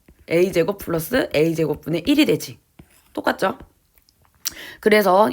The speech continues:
요 식이 나온 거고, 그 다음. 그러면 왜 두 번째 거는 어-, 아까 밑에 썼던 거? 얘는 왜 더하기 이냐? 얘도 전개. 에이 제곱 빼기 이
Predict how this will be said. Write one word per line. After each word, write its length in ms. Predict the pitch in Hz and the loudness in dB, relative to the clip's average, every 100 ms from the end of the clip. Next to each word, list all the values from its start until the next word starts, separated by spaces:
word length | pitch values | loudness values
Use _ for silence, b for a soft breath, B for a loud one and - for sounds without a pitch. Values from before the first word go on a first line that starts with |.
| - - - | -4 -10 -2
요 140 | 175 | 0
식이 220 | 175 185 | 0 -2
나온 260 | 160 139 147 | 0 0 0
거고, 400 | 131 160 156 127 - - _ _ - | -2 0 -2 -2 -12 -18 _ _ -10
그 100 | - | -4
다음. 280 | 156 247 - _ _ _ b b b b b b | -2 -2 -8 _ _ _ b b b b b b
그러면 320 | - 202 180 | -4 -2 2
왜 400 | 156 165 147 - | 2 2 0 -6
두 120 | - 160 | -8 -2
번째 260 | 180 - | -2 -2
거는 260 | 165 160 143 | -4 -2 -2
어-, 140 | 117 - _ _ - _ | -4 -10 _ _ -20 _
아까 280 | 160 160 165 | -4 -2 -2
밑에 240 | 160 165 | -2 -2
썼던 340 | 170 - 180 | -4 -2 -2
거? 260 | 143 160 294 - - - - - _ - b b - | 0 0 -2 -12 -20 -20 -20 -20 _ -20 b b -2
얘는 200 | 180 190 | 0 2
왜 120 | 170 | 0
더하기 340 | 156 151 151 147 | 2 0 0 0
이냐? 420 | 180 202 139 - _ - | 2 0 0 -10 _ -4
얘도 180 | 262 - | -4 -2
전개. 360 | 143 135 127 - b b b - | -2 -2 -4 -12 b b b -2
에이 180 | 165 170 | 0 2
제곱 300 | 175 226 - | 2 0 0
빼기 500 | 190 180 226 302 - | -2 0 -2 -2 -8
이 340 | 165 190 247 | -6 -6 -8